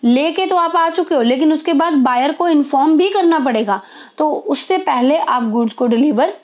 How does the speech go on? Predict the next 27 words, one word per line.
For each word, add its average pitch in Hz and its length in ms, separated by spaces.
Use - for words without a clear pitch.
नहीं 233 420
कर 202 140
सकते, 214 360
वो 269 120
deliverable 233 560
state 226 340
नहीं 226 380
होगी। 208 320
ठीक 311 140
है, 370 100
जैसे 320 360
इस 320 100
case 294 280
study 285 260
में 285 140
आपको 247 220
बताया 220 420
गया 214 160
है 247 260
कि 302 60
यहाँ 285 400
पर 285 100
जो 240 200
है 247 240
वो 277 280
एक, 247 400
अ, 294 240